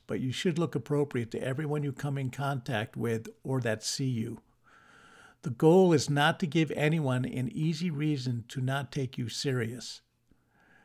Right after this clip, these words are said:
I have been to several commissioners' hearings, and one particular individual will arrive with a dirty appearance, and it automatically gives me a negative impression without him even saying a word.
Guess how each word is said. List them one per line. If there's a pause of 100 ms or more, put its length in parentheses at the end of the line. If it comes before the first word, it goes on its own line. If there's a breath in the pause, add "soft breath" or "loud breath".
(340 soft breath)
I
have
been
to
several
commissioners'
hearings,
and
one
particular
individual
will
arrive
with
a
dirty
appearance, (240)
and
it (100)
automatically
gives
me
a
negative
impression
without
him
even
saying
a
word.